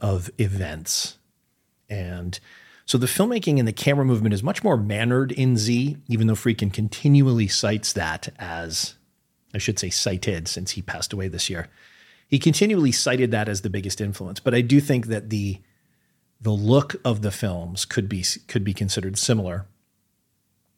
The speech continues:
And the color palette is, is notable.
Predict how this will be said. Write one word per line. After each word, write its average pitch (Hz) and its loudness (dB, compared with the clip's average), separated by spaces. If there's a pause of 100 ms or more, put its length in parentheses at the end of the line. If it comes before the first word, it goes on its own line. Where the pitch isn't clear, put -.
(1400)
And 120 4 (1600)
the 117 -2
color 160 2
palette 87 -4 (2250)
is, 117 4 (340)
is 110 4
notable. 113 6